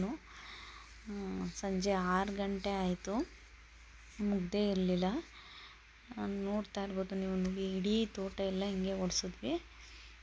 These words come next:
ನಮ್ಮ ಇಡೀ ತೋಟ ಹೊಡೆಯೋಕ್ಕೆ, ಮ್, ಮೂರು, ಮೂರುವರೆ ಗಂಟೆ ಟೈಮ್ ಹೇಳಿದ್ದಾರೆ. ಆ,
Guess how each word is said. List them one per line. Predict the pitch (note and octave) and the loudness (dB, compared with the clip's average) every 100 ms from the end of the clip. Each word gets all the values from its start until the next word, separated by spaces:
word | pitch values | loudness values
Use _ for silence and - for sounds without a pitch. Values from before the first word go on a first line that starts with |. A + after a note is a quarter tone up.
| - | -12
ನಮ್ಮ | G#3 G3+ | -6 -4
ಇಡೀ | G3+ G#3 G#3+ | 0 0 0
ತೋಟ | G#3 G3+ G3+ | -4 -2 -2
ಹೊಡೆಯೋಕ್ಕೆ, | G3 F#3+ F#3 F#3 A#3 D#4+ F4+ - - - - - - - - - - - | 0 0 0 0 0 0 -2 -16 -20 -20 -20 -20 -20 -20 -20 -20 -16 -6
ಮ್, | G#3 G3+ G3+ G3+ G3 F#3+ G3 G3+ | -2 -2 0 -2 0 0 2 2
ಮೂರು, | G#3 A3 G#3+ G#3 - | 4 4 2 0 0
ಮೂರುವರೆ | A3 A#3 A3+ G#3 G3+ | 4 6 6 6 4
ಗಂಟೆ | G3 G3 F#3+ G#3+ | 2 -2 2 0
ಟೈಮ್ | G#3 G3+ G3 | 0 0 2
ಹೇಳಿದ್ದಾರೆ. | F#3 F#3 F#3+ F#3+ B3+ - - - - - - - - | 2 0 -2 0 -2 -2 -16 -18 -18 -18 -18 -20 -20
ಆ, | - | -6